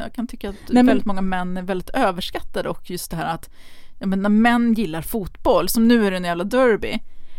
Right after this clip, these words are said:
Speaker 1: Vi har ju en
Speaker 2: Ja.
Speaker 1: granne här i byn som är polis, eller en, vi har väldigt många poliser i
Speaker 2: Vi har
Speaker 1: den här
Speaker 2: väldigt
Speaker 1: byn.
Speaker 2: många poliser i vår by.
Speaker 1: Eh, och en utav dem berättade faktiskt att när det är derby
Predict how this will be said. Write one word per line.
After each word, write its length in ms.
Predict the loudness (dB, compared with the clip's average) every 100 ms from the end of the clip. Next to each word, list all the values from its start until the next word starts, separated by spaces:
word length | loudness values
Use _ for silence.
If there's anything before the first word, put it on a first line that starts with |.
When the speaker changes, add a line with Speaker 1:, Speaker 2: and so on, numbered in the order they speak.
| -8 -10
Speaker 1:
Vi 140 | -4 0
har 100 | 2
ju 40 |
en 60 | 2
Speaker 2:
Ja. 60 |
Speaker 1:
granne 300 | 2 2 2
här 120 | 2 0
i 40 |
byn 180 | -4 -4
som 120 | -2
är 40 |
polis, 320 | -2 -2 -4 -6
eller 200 | -8 -8
en, 240 | -8 -6
vi 80 | -8
har 60 | -6
väldigt 220 | -4 -2
många 140 | -2
poliser 240 | -2 -4 -4
i 20 |
Speaker 2:
Vi 60 | -4
har 80 |
Speaker 1:
den 20 | -4
här 60 |
Speaker 2:
väldigt 140 | -2 -2
Speaker 1:
byn. 60 |
Speaker 2:
många 180 | -2 -6
poliser 340 | -4 -6 -6 -8
i 20 |
vår 120 | -8
by. 120 | -8 -8 -6
Speaker 1:
Eh, 140 | -6
och 140 | -8 -4
en 200 | -2 0
utav 340 | 0 0 0 0
dem 260 | 0 0
berättade 380 | -2 -2 -6 -8
faktiskt 220 | -8 -8
att 100 | -6
när 300 | -2 0 0
det 140 | 0 0
är 120 | -2
derby 460 | 2 0 0 0